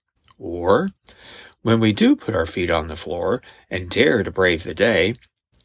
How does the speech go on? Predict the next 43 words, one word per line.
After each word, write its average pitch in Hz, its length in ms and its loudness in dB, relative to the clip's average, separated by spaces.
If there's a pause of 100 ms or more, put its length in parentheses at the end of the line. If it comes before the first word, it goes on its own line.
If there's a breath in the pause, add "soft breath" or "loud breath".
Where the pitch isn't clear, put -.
(120)
we 240 160 4
are 254 120 4
struck - 560 -2
with 101 140 0
an 95 80 0
overwhelming 131 640 -2
desire 95 500 0
to 90 380 -8
do 214 240 2
something 82 600 -6 (460 soft breath)
to - 100 -6
make 147 300 0
this 175 200 2
place 104 360 0
in 82 120 -12
which 123 280 -2
we 175 100 2
live 104 400 2
better, - 380 -2 (720 soft breath)
only 208 460 4
to 170 140 -2
be 110 180 -2
knocked 143 380 -2
in 185 100 2
the 180 100 2
head 90 380 -4
by 95 160 0
the 90 100 -6
realization 95 920 -2 (320 soft breath)
that 101 160 -6
there 156 200 4
is 92 120 0
so 196 440 2
much 170 300 0
to 151 100 -2
be 147 140 0
done, 90 460 -4 (360)
and 151 160 0
I 214 140 4
am 202 160 2
only 127 240 0
one 120 240 0
person. - 540 -4